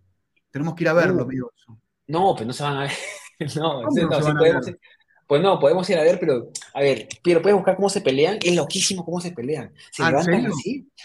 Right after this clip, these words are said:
Speaker 2: se levantan como si fuera, o sea, están en cuatro patas, pues, ¿no? Así caminando.
Speaker 1: Sí.
Speaker 2: Y se levantan así, y se agarran como que, pa, pa,
Speaker 1: ¿Como
Speaker 2: pero
Speaker 1: cachetadas?
Speaker 2: miden como, miden como echados. Serán sus dos metros y medio, tres metros.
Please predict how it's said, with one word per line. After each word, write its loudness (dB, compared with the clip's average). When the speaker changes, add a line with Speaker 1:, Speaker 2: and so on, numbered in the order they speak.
Speaker 2:
se -2
levantan -2
como -4
si -10
fuera, -6
o -8
sea, -8
están -10
en -2
cuatro 0
patas, -2
pues, -20
¿no? -8
Así -18
caminando. -12
Speaker 1:
Sí. 2
Speaker 2:
Y -14
se -6
levantan -2
así, -8
y -12
se -8
agarran -4
como -4
que, -12
pa, -2
pa, -14
Speaker 1:
¿Como -4
Speaker 2:
pero -4
Speaker 1:
cachetadas? -2
Speaker 2:
miden -6
como, -10
miden -6
como -8
echados. -10
Serán -12
sus -10
dos -6
metros -10
y -16
medio, -10
tres -16
metros. -14